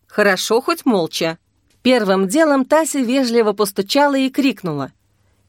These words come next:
«Эй ты! Открой!» Однако Саблезуб не спешил бросаться открывать ей дверь и вообще никак себя не проявил. Удивительно невежливый молодой человек. «Открывай, скотина! Я тут одна,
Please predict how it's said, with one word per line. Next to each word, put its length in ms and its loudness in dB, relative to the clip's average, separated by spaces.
«Эй 260 2
ты! 360 0
Открой!» 680 0
Однако 460 0
Саблезуб 600 0
не 160 4
спешил 500 0
бросаться 600 0
открывать 520 -2
ей 160 0
дверь 380 -2
и 140 2
вообще 460 0
никак 440 -2
себя 360 0
не 140 0
проявил. 580 0
Удивительно 800 2
невежливый 640 2
молодой 440 0
человек. 600 -2
«Открывай, 720 0
скотина! 680 -2
Я 180 2
тут 200 -4
одна, 500 0